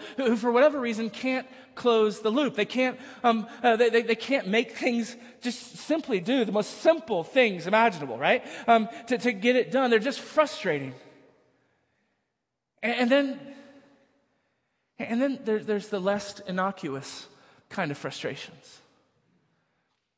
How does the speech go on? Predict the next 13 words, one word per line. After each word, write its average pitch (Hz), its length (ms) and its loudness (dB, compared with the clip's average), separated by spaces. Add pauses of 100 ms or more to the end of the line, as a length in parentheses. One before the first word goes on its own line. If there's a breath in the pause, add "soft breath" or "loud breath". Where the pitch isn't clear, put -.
(240 soft breath)
The, 139 100 -6
the 180 120 -6
boss 202 460 2
that 185 140 -12
just 208 260 -4 (400 soft breath)
can't 190 300 -6
be 180 160 -4
honest 170 420 -6
with - 180 -20
you. - 100 -18 (1800)
He 196 100 -8
just 202 240 -6
lies 160 640 -4